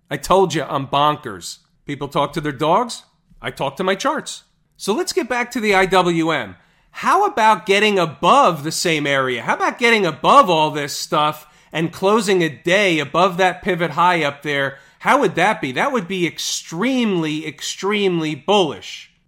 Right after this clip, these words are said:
What's a big spot for overhead resistance in the I W M? One fifty-six. You have to be aware of stuff like this. So we jumped over, the I W M jumped over the two hundred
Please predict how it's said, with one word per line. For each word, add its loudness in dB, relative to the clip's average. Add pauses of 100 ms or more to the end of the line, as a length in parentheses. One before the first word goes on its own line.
(140)
What's -4
a 0
big 0
spot 2
for -2
overhead 2
resistance -4
in -4
the -2
I 2
W -4
M? -6 (220)
One 0
fifty-six. -6 (220)
You -10
have -6
to -4
be -2
aware 0
of -2
stuff -2
like 0
this. -4 (200)
So -2
we 2
jumped 0
over, 2
the -6
I 2
W 0
M 2
jumped 0
over 0 (180)
the -8
two -2
hundred 2